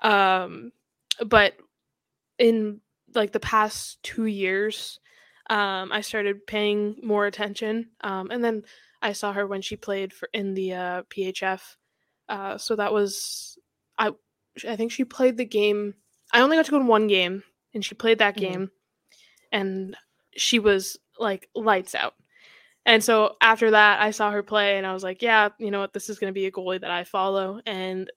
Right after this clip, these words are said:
Speaker 1: she's also just another great person. She has perf-, she has great style, uh, on the ice and off the ice, and she's just, she's a good person. And then my number one is gonna be Nicole Hensley from Minnesota, uh, just because she was also, her and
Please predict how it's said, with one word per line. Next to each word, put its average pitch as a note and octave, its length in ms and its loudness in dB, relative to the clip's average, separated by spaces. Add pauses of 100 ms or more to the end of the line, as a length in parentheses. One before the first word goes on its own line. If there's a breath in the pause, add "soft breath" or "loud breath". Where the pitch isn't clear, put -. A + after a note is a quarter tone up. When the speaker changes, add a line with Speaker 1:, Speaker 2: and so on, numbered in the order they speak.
(240)
Speaker 1:
she's - 220 -4
also G3 400 -4
just G3 340 -12
another G3+ 320 -6
great F#3+ 280 -6
person. G3+ 360 -2
She G#3+ 120 -2
has G#3 80 -4
perf-, - 420 -6
she - 140 -2
has A#3 100 0
great G#3+ 320 0
style, G3+ 600 0 (340 soft breath)
uh, F#3+ 360 2
on A3 180 2
the G#3 120 0
ice F#3+ 180 -2
and G3 220 -4
off F#3+ 180 -4
the F#3+ 140 -4
ice, F#3 460 -6
and F#3+ 300 -6
she's C4 200 -6
just, - 260 -10
she's C#4 220 -8
a A3+ 40 -4
good F#3+ 200 -10
person. G3+ 480 -8 (540 soft breath)
And B3 120 6
then A#3 200 6
my A#3+ 120 4
number C4 220 6
one G3+ 480 4 (240)
is G#3 220 2
gonna F#3+ 180 -2
be F#3+ 140 -2
Nicole G3 260 -4
Hensley F#3+ 500 -6 (160)
from G#3 140 -4
Minnesota, F#3+ 560 -6 (880 soft breath)
uh, G3+ 380 0 (440)
just B3 160 -2
because A#3+ 220 2 (100)
she C4+ 180 0
was A#3 100 -2
also, G3+ 520 2
her C4+ 440 4
and G#3+ 420 0